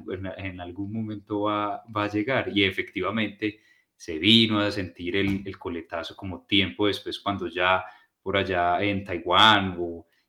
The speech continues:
eh, que es uno de los principales productores de semiconductores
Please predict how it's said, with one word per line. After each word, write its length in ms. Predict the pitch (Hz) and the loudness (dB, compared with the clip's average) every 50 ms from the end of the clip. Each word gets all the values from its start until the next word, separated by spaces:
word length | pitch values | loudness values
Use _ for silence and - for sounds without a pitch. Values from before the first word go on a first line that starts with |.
| _ _ | _ _
eh, 300 | - 78 80 80 82 85 - | -16 -12 -10 -10 -10 -12 -10
que 80 | - 87 | -10 -10
es 120 | 82 - | -8 -8
uno 160 | 95 92 95 | -8 -6 -6
de 80 | 92 90 | -4 -6
los 180 | 87 85 - - | -6 -8 -10 -12
principales 880 | - 90 85 - _ - 85 82 82 92 95 92 90 90 - - - _ | -14 -14 -16 -14 _ -8 -6 -4 -2 0 0 0 0 -2 -6 -8 -12 _
productores 460 | - 85 80 _ - 85 80 87 90 | -12 -12 -12 _ -14 -12 -8 -6 -4
de 100 | 95 90 | -4 -4
semiconductores 1160 | 87 85 82 80 _ - 85 80 76 - _ _ - 80 80 80 92 92 87 - - - - | -6 -8 -12 -14 _ -16 -18 -18 -18 -20 _ _ -8 -8 -4 -2 -2 -2 -2 -4 -8 -12 -14